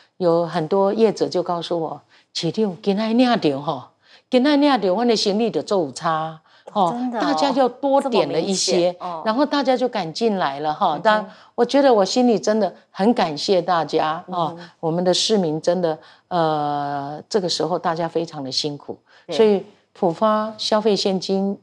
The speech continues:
Speaker 1: 两千元，其实对我们嘉义市在这么艰困，尤其比起别人最艰困的时刻，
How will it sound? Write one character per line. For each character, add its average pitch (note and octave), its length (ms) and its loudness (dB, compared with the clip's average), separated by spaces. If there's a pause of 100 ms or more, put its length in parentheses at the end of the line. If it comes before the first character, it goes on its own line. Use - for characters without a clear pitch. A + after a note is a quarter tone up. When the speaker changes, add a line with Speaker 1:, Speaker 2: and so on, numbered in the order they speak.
(100)
Speaker 1:
两 D3+ 340 0
千 G3 340 0
元， D#3+ 460 -2
其 - 180 -6
实 E3 140 -4
对 G#3 240 4
我 C3 140 -6
们 C3+ 220 -10 (400)
嘉 F#3+ 240 0
义 F#3+ 160 -2
市 D3+ 360 -2 (100)
在 A3+ 400 -2
这 A#3 240 0
么 G3+ 180 -2
艰 A3 440 0
困， G#3+ 280 0 (200)
尤 F#3 160 0
其 F#3 120 -4
比 D#3+ 320 -4
起 - 260 -6
别 D3 240 -2
人 E3 120 -4 (300)
最 A3+ 280 4
艰 G3 300 0
困 F#3+ 200 -8
的 D#3 60 -8
时 C#3 220 -6
刻， - 220 -4